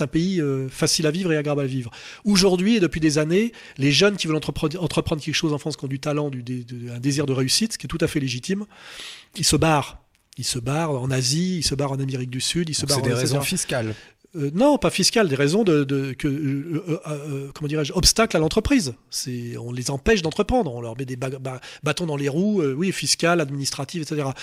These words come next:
Speaker 1: Et je dis, euh, c'est une remarque, une digression. L'intérêt de cette époque tragique aujourd'hui, c'est qu'aujourd'hui, on a des tas d'expatriés français qui, qui finalement, euh, euh, s'épanouissent à l'étranger et font valoir le génie français, euh,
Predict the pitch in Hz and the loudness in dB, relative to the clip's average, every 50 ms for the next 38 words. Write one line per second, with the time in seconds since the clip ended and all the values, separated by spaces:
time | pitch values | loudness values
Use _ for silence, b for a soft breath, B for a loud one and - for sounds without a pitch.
0 | B B B B B 202 185 180 156 170 170 196 185 165 139 135 131 127 123 - | B B B B B 4 4 4 4 4 4 4 6 6 6 4 4 2 0 -2
1 | 131 - 139 135 127 135 147 190 220 - - - 139 131 135 127 143 143 - - | -4 -4 -2 -2 0 2 2 2 2 0 -2 -4 -6 -4 -2 0 0 2 2 2
2 | 226 233 240 B B B B B B B 143 160 202 202 - 226 202 208 190 - | 2 0 0 B B B B B B B 2 4 4 4 6 4 4 4 4 2
3 | 165 - 165 - 165 147 - - 160 147 151 170 - 156 135 139 139 143 185 226 | 2 0 2 2 2 2 2 2 0 0 0 0 2 2 2 2 2 4 4 4
4 | 220 - - 170 - - 160 147 139 143 147 160 220 220 175 151 175 196 170 160 | 4 4 4 4 4 4 2 4 4 4 2 2 2 2 2 2 2 2 2 0
5 | - - 226 208 196 - - - 180 - - 180 165 165 170 165 - - - 160 | 0 0 -2 -2 -2 -4 -2 -2 -4 -4 -2 -2 -2 -2 -2 -4 -6 -8 -6 -2
6 | - - 156 160 185 208 - B B B B B B B B B - - 160 160 | 0 0 0 0 -2 -4 -8 B B B B B B B B B -4 0 0 0
7 | 180 156 - - 160 - - 170 165 156 160 165 196 214 233 214 175 147 147 139 | 0 -2 -2 -2 -2 -2 0 2 2 2 2 4 4 4 4 4 4 4 4 4
8 | 143 151 147 139 139 135 135 135 127 - B B B B B B - - 196 - | 2 0 0 0 0 0 0 -2 -4 -6 B B B B B B 2 2 4 4
9 | 202 196 185 196 196 175 - 190 160 160 - - 160 151 147 151 180 214 247 233 | 4 4 4 4 4 2 4 2 2 2 2 0 0 0 2 4 4 4 4 4
10 | 185 180 156 156 - - 185 180 180 175 175 185 190 170 156 143 139 147 143 143 | 2 2 2 2 2 0 -2 2 2 4 4 4 4 4 2 2 0 0 -2 -2
11 | - - - 139 - - - 160 165 185 202 196 170 143 131 127 123 127 127 | -4 -6 -4 -2 0 2 2 4 4 4 2 0 0 -2 -2 -4 -4 -4 -6